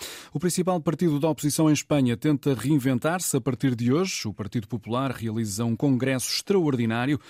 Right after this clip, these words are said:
que tem como grande destaque a mudança de líder depois de uma crise interna profunda. Pablo Casado está de saída.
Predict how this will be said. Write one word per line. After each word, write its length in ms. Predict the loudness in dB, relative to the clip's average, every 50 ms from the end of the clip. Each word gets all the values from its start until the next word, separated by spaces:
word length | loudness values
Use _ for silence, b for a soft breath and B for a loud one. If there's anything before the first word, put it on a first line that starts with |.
| B B B B B
que 60 | B
tem 140 | -4 -4 -2
como 220 | 0 0 0 0
grande 220 | 0 -2 -2 -2 -2
destaque 420 | -4 -6 -4 -4 -4 -4 -2 0
a 40 | 0
mudança 560 | 0 0 0 0 0 0 0 0 -2 -2 -2
de 120 | -2 0
líder 440 | 0 2 2 2 2 0 0 -4 -6
depois 320 | -8 -8 -6 -4 -4 -4 -2
de 100 | -2 -2
uma 160 | 0 -2 -2
crise 340 | -2 -2 -2 0 0 0 0
interna 380 | -2 0 -2 -4 -4 -4 -8
profunda. 560 | -8 -10 -14 -10 -4 0 0 2 2 0 -2
Pablo 320 | -4 -4 -4 -4 -4 -4 -6
Casado 380 | -6 -6 -4 -4 -4 -4 -6
está 240 | -6 -6 -6 -4 -4
de 80 | -4 -4
saída. 420 | -4 -2 -2 -2 0 0 -2 -2